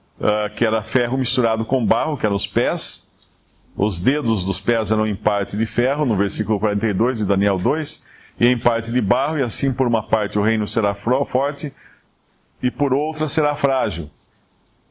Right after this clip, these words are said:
Eles, eles aguardavam ver o fim desses reinos dos gentios,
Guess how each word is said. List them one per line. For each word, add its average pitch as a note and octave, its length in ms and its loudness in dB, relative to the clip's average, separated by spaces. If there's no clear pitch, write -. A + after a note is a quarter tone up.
Eles, F3+ 360 0
eles F#3 340 0
aguardavam E3 880 0
ver D#3 320 0
o D3 140 0
fim G#3 500 -2
desses A#2+ 360 0
reinos G#2 880 -2
dos G2+ 160 0
gentios, G2 760 -2